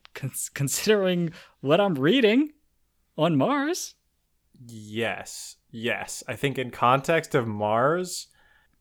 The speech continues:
Speaker 2: b-, and also Darrow seems to be, like, burning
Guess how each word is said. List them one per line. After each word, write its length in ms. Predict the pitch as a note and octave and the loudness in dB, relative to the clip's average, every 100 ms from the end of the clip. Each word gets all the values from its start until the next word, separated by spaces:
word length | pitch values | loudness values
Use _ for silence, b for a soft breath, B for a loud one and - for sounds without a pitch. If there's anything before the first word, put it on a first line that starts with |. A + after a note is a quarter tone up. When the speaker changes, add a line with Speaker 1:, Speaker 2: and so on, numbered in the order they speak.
| _ - | _ -14
Speaker 2:
b-, 120 | C#3 C4 | -8 -2
and 220 | A3+ G#3+ | 0 -2
also 580 | - G3 A3+ - A#3+ F#3+ | -2 -2 -2 0 -2 -2
Darrow 500 | D3 E3 F#3+ A#3 A3+ | -2 2 2 2 0
seems 400 | - E3+ E3+ - | 0 0 0 -2
to 80 | F#3 | -4
be, 480 | F#3 F3 E3 C3+ - _ _ _ _ _ _ | -2 -2 0 -2 -6 _ _ _ _ _ _
like, 520 | C3+ D3 C3+ - - _ - - _ _ _ _ | 0 4 4 2 -10 _ -20 -20 _ _ _ _
burning 760 | - B2+ D#3 D#3+ C#3+ C3 B2+ C3 | 4 6 6 6 4 2 -2 -6